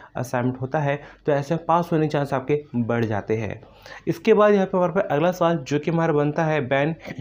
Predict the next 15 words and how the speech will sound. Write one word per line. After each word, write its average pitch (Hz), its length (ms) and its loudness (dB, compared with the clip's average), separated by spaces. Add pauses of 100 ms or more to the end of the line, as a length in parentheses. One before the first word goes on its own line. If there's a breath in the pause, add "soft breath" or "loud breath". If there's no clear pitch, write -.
(120)
एफ़ 143 240 -2
ओ 143 240 -2
गेमर, 113 380 0 (260 loud breath)
इनका 131 280 2
सवाल 151 200 0
बनता 147 240 0
है, 156 240 -2 (580 loud breath)
"I 160 40 2
know 202 200 4
tenth 190 320 2
class 156 300 4 (360)
I 147 160 2
am, 156 40 2
uh, 131 420 2
studying 147 400 2